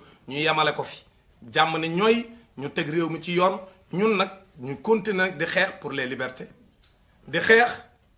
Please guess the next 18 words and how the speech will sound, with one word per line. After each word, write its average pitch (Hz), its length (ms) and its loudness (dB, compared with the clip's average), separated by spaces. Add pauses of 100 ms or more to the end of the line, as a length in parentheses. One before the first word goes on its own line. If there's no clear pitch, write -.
(200)
pour 185 380 2 (400)
processus 202 680 0 (160)
électoral 165 440 2
bi 139 80 -8
jaar 139 200 0
yoon. 127 220 -8 (240)
C'est - 160 -14
important. 135 440 -8 (400)
Parce 147 160 -4
que 156 80 -6
réew 208 240 2
tamit 190 180 -2
bu 170 120 -8
fekkee 202 200 0
dañ 214 120 0
dem 214 160 -2
compétition 220 400 0
électorale 190 460 2